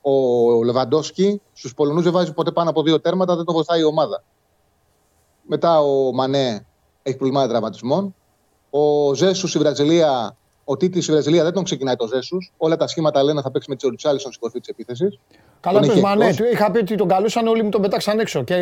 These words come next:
Speaker 2: α, και εδώ και απ' έξω. Και τον κάλεσε την επόμενη μέρα το Μανέ. Σιγά μην είναι λοιπόν Μανέ. Για πάμε.
Speaker 1: Ναι, ναι, τον κάλεσε, τον στέλνουν σε μάγους για να γίνει καλά.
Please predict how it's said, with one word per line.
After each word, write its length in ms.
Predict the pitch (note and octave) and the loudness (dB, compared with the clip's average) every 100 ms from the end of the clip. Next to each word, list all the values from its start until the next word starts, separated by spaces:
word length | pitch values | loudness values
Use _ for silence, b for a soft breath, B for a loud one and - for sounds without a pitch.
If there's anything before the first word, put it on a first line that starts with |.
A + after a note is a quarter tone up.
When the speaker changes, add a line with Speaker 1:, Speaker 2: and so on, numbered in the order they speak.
| F3 | 0
Speaker 2:
α, 360 | D#3 D3+ D3+ | 2 2 0
και 120 | C#3+ E3 | 0 -2
εδώ 220 | C3+ G#3 | 0 0
και 80 | G3 | 0
απ' 140 | F3+ | 0
έξω. 220 | F#3+ - | -4 -4
Και 100 | A#2+ | -4
τον 120 | E3+ | 0
κάλεσε 240 | E3 G3 C#3+ | 0 0 0
την 80 | D#3+ | -2
επόμενη 280 | F#3 F3 | -2 0
μέρα 220 | F3 F#3 C#3+ | 0 0 -2
το 80 | |
Μανέ. 240 | B2+ A2+ G2+ | -4 -4 -8
Σιγά 240 | - F3+ F#3+ | -6 -2 0
μην 80 | |
είναι 120 | G3 G3 | 0 0
λοιπόν 180 | F3+ | -2
Μανέ. 280 | F3+ F#3 E3 | -2 -2 -2
Για 140 | C#3 E3 | -2 0
πάμε. 320 | F3 F3+ G#3 _ _ _ _ _ | 0 -2 -4 _ _ _ _ _
Speaker 1:
Ναι, 140 | E3+ | -2
ναι, 80 | E3+ | 0
τον 140 | C#3 B2+ | 0 2
κάλεσε, 260 | F#3 G3 | 2 2
τον 100 | F3 | 0
στέλνουν 200 | F3 G3 | 0 0
σε 60 | F3+ | 2
μάγους 220 | F3+ C3+ | 0 0
για 80 | C#3+ | -2
να 60 | C#3 | -2
γίνει 120 | C#3+ | 2
καλά. 220 | C#3 G2 | 0 0